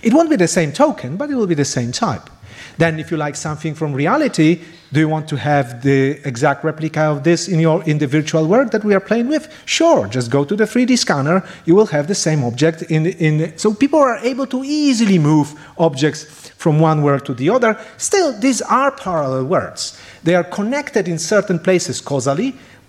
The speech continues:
but it's not perfect, right? But there are, there are connections. So consider now in this world a virtual gun that is used in this virtual world. And indeed, it cannot kill anyone in the non-virtual space,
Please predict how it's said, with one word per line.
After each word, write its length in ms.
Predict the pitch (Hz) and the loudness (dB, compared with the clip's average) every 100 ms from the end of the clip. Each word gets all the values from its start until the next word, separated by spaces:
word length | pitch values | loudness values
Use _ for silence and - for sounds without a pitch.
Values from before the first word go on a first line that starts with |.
| _ | _
but 340 | 247 277 269 - - _ - | 0 0 -2 -12 -20 _ -14
it's 300 | - 160 - | -6 -4 0
not 220 | 180 - | 0 0
perfect, 380 | 160 139 87 - | -2 -4 -8 -4
right? 200 | 208 294 | -2 0
But 180 | 202 - | -2 2
there 140 | 226 | 2
are, 180 | 240 160 | 2 2
there 120 | 180 | 0
are 80 | 196 | 0
connections. 720 | - 175 156 - - - - _ _ _ _ _ _ _ _ _ - - - - - | -2 -6 -6 -10 -16 -20 -20 _ _ _ _ _ _ _ _ _ -18 -18 -18 -20 -18
So 160 | - 202 | -2 0
consider 580 | 214 208 - 349 330 247 | 2 0 4 4 4 4
now 300 | 185 185 196 | 4 0 -2
in 120 | 175 | -2
this 200 | 165 180 | 2 0
world 480 | 170 135 92 85 - - - _ _ | 0 -2 -2 -10 -18 -20 -20 _ _
a 60 | 147 | -6
virtual 540 | 131 240 277 - 208 | 0 0 0 2 0
gun 400 | 131 135 85 135 - - _ 123 | 0 -4 -6 -10 -16 -20 _ -4
that 120 | 151 | -2
is 220 | 151 147 | -2 -2
used 440 | 190 254 - - - | -2 0 -4 -10 -6
in 160 | 147 | -4
this 220 | 127 120 - | -2 -6 -2
virtual 420 | 127 127 104 92 | -2 -2 -6 -6
world. 320 | 85 - - - - - - - - | -10 -12 -16 -20 -20 -20 -20 -20 -2
And 120 | 185 | 0
indeed, 380 | 240 247 311 320 | 4 4 4 4
it 160 | 214 - | 2 0
cannot 400 | 190 208 240 - | 2 4 2 2
kill 220 | 214 196 | 2 4
anyone 440 | 175 196 165 139 | 4 2 2 2
in 140 | 143 131 | 0 0
the 100 | 131 | 0
non-virtual 840 | 131 196 330 208 147 - 135 110 | 2 2 2 2 2 0 -6 -6
space, 600 | - - 87 151 - - | -8 -12 -12 -12 -12 -16